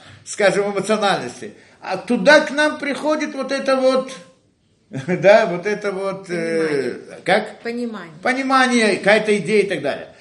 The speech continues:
Speaker 1: Кто-то придёт и скажет, что то, что он сейчас понял, это интуиция. Нет?
Speaker 2: Да.
Speaker 1: Здесь начинаем понимать. То есть,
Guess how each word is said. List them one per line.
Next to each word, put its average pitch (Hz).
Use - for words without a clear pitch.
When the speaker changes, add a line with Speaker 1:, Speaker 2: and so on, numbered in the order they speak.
Speaker 1:
Кто-то -
придёт 269
и 269
скажет, 240
что -
то, 269
что 285
он 262
сейчас 277
понял, 302
это 269
интуиция. 214
Нет? 254
Speaker 2:
Да. 226
Speaker 1:
Здесь 208
начинаем 214
понимать. 190
То 277
есть, 269